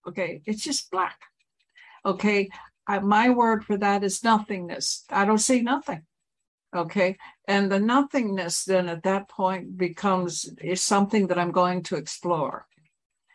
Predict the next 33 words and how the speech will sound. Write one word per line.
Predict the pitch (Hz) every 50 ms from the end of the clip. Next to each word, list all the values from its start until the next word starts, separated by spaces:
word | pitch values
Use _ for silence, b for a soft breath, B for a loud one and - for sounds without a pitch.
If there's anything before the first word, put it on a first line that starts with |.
| _ _ _ _ -
And | 170 175 165 165 165
so | - - 202 185 185 180 165 - 165
the | 175 175
co-host | - 254 254 294 294 285 269 247 240 220 - -
will | 196 180
share | - - - 208 190 185 185
some | 175 - 190 180 180
of | 175
their | 180 180 170
experiences | 160 156 - - 180 170 175 170 160 - 180 170 165 156 175
as | 170 165 160 156 -
the | - 175
in-depth | 175 165 - 190 190 190 180 165 165 160 175 175 180 175 - _ _ _
experience | 175 165 - - - - 170 160 156 151 151 143 147 147 - - - -
of | - - 165 151 151 147 151
that | 165 156 147 147 -
nothingness. | 185 180 180 170 160 - - 160 151 156 151 143 143 - - - -
And | 147 160 160 160 160
we'll, | 160 160 165 160 165
you'll | 165 170 170
hear | 165 165 - 185 170
the | 165 170 160
many | 160 165 165 160 156 147
st-, | - - - - - _ - - - - - -
with | 139 156 165 156 156 156
that. | 156 151 139 - B B B B B B B B _
But | - 160 156 - b b b b -
if | 185 170 160 156 -
you | 185 202 226 262 294 320 320
are | 285 247 208
going | 214 220 214 214 214 214 202 202 196
in | 185 175 175 196 196
and | - 156 185 175 170 170